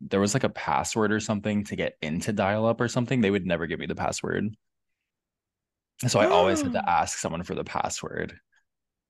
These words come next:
Speaker 2: That's hilarious.
Speaker 1: Isn't it? So, like, I li-,
Speaker 2: Oh
Speaker 1: like,
Speaker 2: my
Speaker 1: I,
Speaker 2: God.
Speaker 1: I literally was just chilling on, like, the family computer on, like, M S Paint and, like, solitaire and, like,
Speaker 2: I used to
Speaker 1: Windows
Speaker 2: play Sims a lot.
Speaker 1: Pinball.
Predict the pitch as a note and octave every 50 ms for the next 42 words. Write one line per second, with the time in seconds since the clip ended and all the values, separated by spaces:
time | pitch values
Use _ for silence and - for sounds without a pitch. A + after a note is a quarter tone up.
0 | _ _ _ _ _ _ _ - A#3 A#3+ - - - F#4 A4 F#4+ B3 G#3+ F#3+ G3
1 | A3 C4+ C#4 A#3+ F#3+ E3+ D#3 D#3+ E3 A3 G#3 - - - - - _ - - -
2 | - - A#2+ B2 C#3 D3 D3 A#2+ - - A2 G2 F#2+ G2 G2 G2 G2 G2 - -
3 | C4 D4+ D#4 D4+ - G3+ A#3+ B3 B3 A3+ G3+ G3 F#3+ F#3+ F#3+ - - F3 - _
4 | _ _ - G#2+ G#2 G2+ G2+ F#2 F#2 F#2+ G2+ G2+ G2 F#2+ G2 A2+ G2+ - - -
5 | - - F#2+ F2 F2 F2 E2+ E2+ E2+ E2+ E2+ - - F#2 F2 - - F2+ E2+ E2
6 | E2 F2+ - F2+ E2 F2 F2+ E2 E2 D#2+ D#2+ E2+ D#2+ D#2 - - E2+ D#2 D2 D2+
7 | - - - - D#2 D2+ D#2+ D2+ - - - - _ _ _ _ _ _ _ _
8 | _ _ _ _ _ _ - - - G#2 G2+ G2 F2+ G#2 - - - - - -
9 | E2 D#2 D#2+ - - - - - F#2+ G#2+ A2+ A2+ _ _ _ _ _ _ _ _
10 | _ _ _ _ _ _ _ _ _ - G#2+ - G3+ - - D4 D4 - C4 G3+
11 | - - - F3+ E3+ F3 F#3 F3 E3 E3+ F3 F2+ F#2 G2 G#2 A2 A#2 A2+